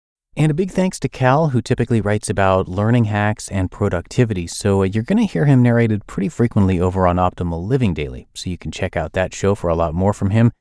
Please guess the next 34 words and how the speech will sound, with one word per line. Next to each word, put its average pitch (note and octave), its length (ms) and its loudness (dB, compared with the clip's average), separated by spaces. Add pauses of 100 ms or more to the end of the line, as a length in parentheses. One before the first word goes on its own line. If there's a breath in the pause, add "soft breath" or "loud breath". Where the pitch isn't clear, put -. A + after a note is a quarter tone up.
(280)
Cal B2+ 280 0
is A2 140 -4
the G#2+ 140 2
author G#2+ 300 2
of F2 100 -2
the E2+ 60 -6
book G2 300 -2 (120)
Deep A2+ 300 0
Work A2+ 420 2
and F#2 240 0
A E2 100 -4
World B2 480 2
Without F#2+ 400 2 (160)
Email, F#2 440 4 (200)
so - 140 -10
you D2+ 100 -6
can E2 140 -8
check - 220 -4
out F2+ 180 -4
his D#2 100 -12
blogs, A2 640 2
books, - 600 -4
other A#2+ 200 4
media, G#2 500 0
and E2 220 -6
podcast G2+ 760 -6
over G#2 400 0
on F2+ 180 0
his - 160 -14
site, - 500 -4
cal F#2+ 240 -2
newport F2 440 -4
dot D2 240 -4
com. D3 360 2